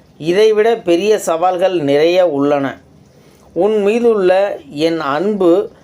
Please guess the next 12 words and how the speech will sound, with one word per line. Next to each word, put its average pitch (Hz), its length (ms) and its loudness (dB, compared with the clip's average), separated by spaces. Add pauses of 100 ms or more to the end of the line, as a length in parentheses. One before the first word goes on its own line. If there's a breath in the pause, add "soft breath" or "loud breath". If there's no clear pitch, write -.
(140 loud breath)
நீ 190 260 -4
பரீட்சையில் 220 600 0
எடுக்கும் 180 440 0
மதிப்பெண்ணை 190 560 0
வைத்து 170 500 0
தீர்மானிப்பதில்லை. 175 1120 0 (540 soft breath)
என்றும் 226 600 0
நீ 170 360 -2
என் 156 340 -4
பிள்ளை, 185 480 0
என் 156 260 -2
உயிர்." 165 520 0